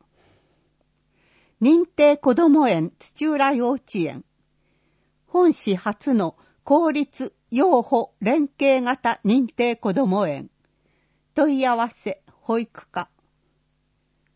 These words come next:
充実した保育施設。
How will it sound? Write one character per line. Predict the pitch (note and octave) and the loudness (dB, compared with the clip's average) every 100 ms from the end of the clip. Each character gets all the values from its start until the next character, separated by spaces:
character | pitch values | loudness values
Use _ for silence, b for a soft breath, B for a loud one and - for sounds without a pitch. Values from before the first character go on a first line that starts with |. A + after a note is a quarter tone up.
| _ _ D#3+ | _ _ -6
充 | G3+ D#4 D#4+ | -2 0 0
実 | E4 - D4 | -4 -6 -10
し | - | -6
た | C#4 | -6
保 | - B3 B3+ | -4 -4 -4
育 | - B3 | -4 -8
施 | A3 A#3+ | -8 -8
設。 | - D3+ - - | -8 -10 -12 -20